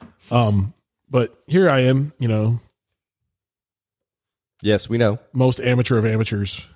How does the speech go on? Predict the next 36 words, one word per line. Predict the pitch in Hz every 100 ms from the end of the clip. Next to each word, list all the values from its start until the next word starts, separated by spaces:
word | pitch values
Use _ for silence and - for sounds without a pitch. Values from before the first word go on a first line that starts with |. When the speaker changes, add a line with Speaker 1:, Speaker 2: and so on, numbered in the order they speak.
| _ -
Speaker 1:
And | 110 107 101
this | 113
guy | - 127
does | 123 123
this | 120 -
whole | 135 123
presentation | - 135 117 107 123 160 123 104
about | 98 104 101 - _ _ 104
identifying | 110 117 117 110 117 107 107 101 95 - -
exoplanets | 110 - 104 - 104 104 101 -
and, | 98 95 87 _ _ _ -
um, | 107 95 90 90 - _ _ _ -
eight-hour | 117 107 107 104
observations | 104 95 101 87 101 - 95 92
and | 90
measuring | 98 92 101 92
for | - 92
photon | 98 98 104 98
drop | 92 95 92 - _ _ _ _ _ -
across | - 110 95 95
this | 92 -
eight-hour | 98 95 90
period, | - 104 95 92
because | 82 92 85
if | -
you | 90
could | 92
detect | 95 117 95
the | 90
photon | 98 95 101 90
drop, | 95 87
there | 92
might | 92 87
be | 92
an |
exoplanet | 82 92 - 85 101 90 87